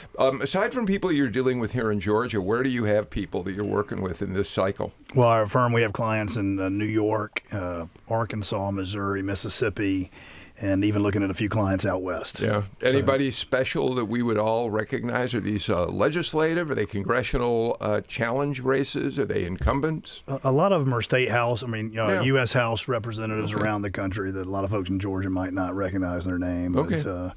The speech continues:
Speaker 2: Mitt Romney is one of our clients, and, of course, Johnny
Speaker 1: Hmm.
Speaker 2: Isakson and other
Speaker 1: Yeah.
Speaker 2: folks gearing up. Eh, believe it or not, the twenty twenty-two cycle is already being discussed,
Speaker 1: Um,
Speaker 2: uh, in the
Speaker 1: I,
Speaker 2: world.
Speaker 1: you know, you just said something that demands a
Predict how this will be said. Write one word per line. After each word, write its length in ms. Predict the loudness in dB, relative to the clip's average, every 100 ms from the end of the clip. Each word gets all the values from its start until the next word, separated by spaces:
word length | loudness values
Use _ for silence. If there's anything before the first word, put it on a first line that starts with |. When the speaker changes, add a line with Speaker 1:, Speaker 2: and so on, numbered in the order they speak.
| -2
Speaker 2:
Mitt 180 | 2 4
Romney 360 | 4 2 2 -2
is 100 | -2
one 100 | -2
of 100 | -2
our 120 | -4
clients, 680 | -2 -2 0 -2 -2 -6 -4
and, 240 | -4 -4 -8 -14 -14 -18
of 60 | -4
course, 180 | -2
Johnny 300 | 2 2 2
Speaker 1:
Hmm. 60 | 0
Speaker 2:
Isakson 580 | -2 -4 -4 -6 -4 -2
and 80 | 2
other 140 | 2
Speaker 1:
Yeah. 80 | 2
Speaker 2:
folks 280 | 0 -4 -2
gearing 440 | 0 2 4 4
up. 300 | 2 0 0
Eh, 100 | 0
believe 240 | 4 4 4
it 40 |
or 40 | 2
not, 140 | 2
the 80 | 0
twenty 240 | 0 0
twenty-two 720 | 2 2 2 0 0 4 4
cycle 680 | 4 2 0 -2 -4 -4 -8 -16 -20 -20 -20 -6
is 160 | 0
already 320 | 4 4 2 2
being 300 | 2 2 0
discussed, 680 | -2 0 0 -2 -8 -10 -14 -20 -6
Speaker 1:
Um, 220 | 0 0
Speaker 2:
uh, 240 | 0 -4 -8 _ _
in 40 | 0
the 60 |
Speaker 1:
I, 380 | 2 4 4 2
Speaker 2:
world. 140 | -2 -2
Speaker 1:
you 160 | 0 0
know, 140 | 0
you 240 | 0 -2 0
just 500 | 2 2 0 -6 -10
said 380 | 0 0 0
something 500 | -2 -4 -2 -2 0
that 180 | 0 0
demands 720 | 0 0 0 0 0 -2 -6 -2
a 340 | 2 2 0